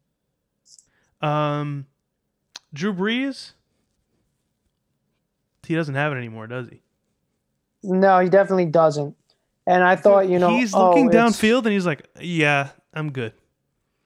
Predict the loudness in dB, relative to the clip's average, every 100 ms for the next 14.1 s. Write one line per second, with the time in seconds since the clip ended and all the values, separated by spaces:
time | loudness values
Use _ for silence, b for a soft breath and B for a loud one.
0 | _ _ 0 2 4 2 4 4 4 4
1 | 2 2 0 0 -2 0 2 2 0 -4
2 | 0 2 2 2 -2 -4 -10 -10 -4 -2
3 | 0 0 0 -2 _ _ -10 -8 -6 -6
4 | -6 -6 -4 -4 -2 -6 -8 -6 -4 -4
5 | -6 -6 -6 -6 -6 -6 -8 -14 -20 _
6 | _ _ _ _ _ _ _ _ -2 -2
7 | -2 -2 0 -2 -4 -6 -6 -6 -6 -10
8 | -10 -8 -8 -10 -20 _ _ _ _ -16
9 | -8 -4 0 2 2 0 0 -2 -6 -6
10 | -4 -4 -6 -14 _ _ -8 -4 -4 -2
11 | -4 -4 -4 -4 -4 -4 -6 -6 -8 -8
12 | -8 -10 -14 -8 -8 -6 -8 -10 -10 -8
13 | -6 -6 -6 -6 -10 -12 -10 -10 -12 -14
14 | -18